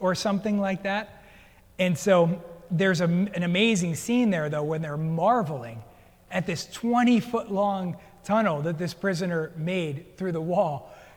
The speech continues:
And then Morgan Freeman is narrating this amazing scene. And then he says, "Geology is the study of pressure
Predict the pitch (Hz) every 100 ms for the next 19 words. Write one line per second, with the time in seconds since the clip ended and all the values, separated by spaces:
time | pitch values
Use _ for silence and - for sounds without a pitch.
0 | - 185 185 180 196 214 196 175 - 208
1 | 208 175 160 - - 170 160 - - -
2 | 156 165 180 196 170 160 160 160 - 165
3 | 165 185 156 151 127 - 196 156 131 123
4 | - _ _ _ _ _ _ 160 175 175
5 | - 196 165 - - - - 180 175 180
6 | 226 196 151 151 160 170 - - - _
7 | - 151 151 139 - 208 190 165 - -
8 | - - 147 - - - 202 - 214 208